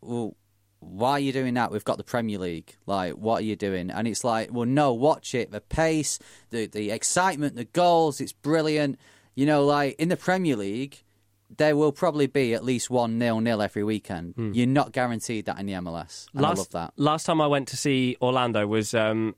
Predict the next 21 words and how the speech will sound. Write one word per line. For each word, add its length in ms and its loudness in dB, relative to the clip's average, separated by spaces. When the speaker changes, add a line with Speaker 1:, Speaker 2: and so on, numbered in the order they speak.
Speaker 2:
Orlando 400 2
v 120 0
Columbus 560 -2
last 200 0
season. 360 0
And 420 -2
in 140 4
the 60 4
morning, 600 2
I 140 2
got 160 0
up 160 0
really 260 4
early 500 0
and 120 2
I 80 4
watched 560 0
Manchester 500 0
United 640 0
v 160 0
Liverpool. 600 0